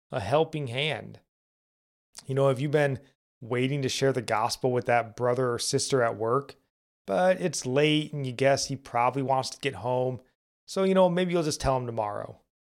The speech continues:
Do you want to ask that friend who's going through a tough time if you can pray with them, but you aren't sure if they're in the right mood or how receptive they'll be to that prayer?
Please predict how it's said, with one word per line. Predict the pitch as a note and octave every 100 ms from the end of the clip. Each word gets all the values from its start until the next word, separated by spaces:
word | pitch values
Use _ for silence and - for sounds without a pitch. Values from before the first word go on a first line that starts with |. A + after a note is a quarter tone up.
| _ _ _ _ _ -
Do |
you | B2
want | B2 B2+
to |
ask | A2+ A#2+ -
that | C3+ A#2+
friend | - B2+ C3
who's | B2
going | A2+ B2+ B2+
through | B2 A#2
a |
tough | - C3 -
time | - A#2+ B2+ C3+ A#2+
if | A2 -
you | C3+
can | B2+ A2+
pray | - A#2+ C3
with | D#3 C#3
them, | E3 F3+ E3+ _ _ _ _ -
but | C3
you | C#3+
aren't | D3+ C#3+
sure | - D3 D3
if | -
they're | C#3+
in | C3+
the |
right | A#2+ B2+ B2
mood | A#2 C3 D3 D3 C#3
or | B2 A2+ - _ _ -
how | D3
receptive | D3 - - C#3+ C#3+ C#3+
they'll | C3+ B2+
be | G#2 B2
to | A#2+
that | A#2+ A#2+
prayer? | - B2+ B2 B2+ B2